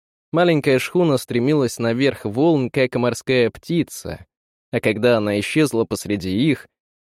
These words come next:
то для того только, чтобы явиться на вершине новой волны и опять пренебречь ветром.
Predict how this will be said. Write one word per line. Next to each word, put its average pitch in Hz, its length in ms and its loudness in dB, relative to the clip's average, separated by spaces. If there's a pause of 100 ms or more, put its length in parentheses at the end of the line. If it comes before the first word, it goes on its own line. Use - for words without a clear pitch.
то 190 120 4
для 147 180 2
того 156 280 4
только, 143 340 2
чтобы 160 320 0
явиться 120 420 0
на 113 80 0
вершине 123 460 2
новой 117 320 2
волны 101 560 0 (420)
и 165 80 2
опять 147 460 2
пренебречь 113 600 0
ветром. 90 600 -4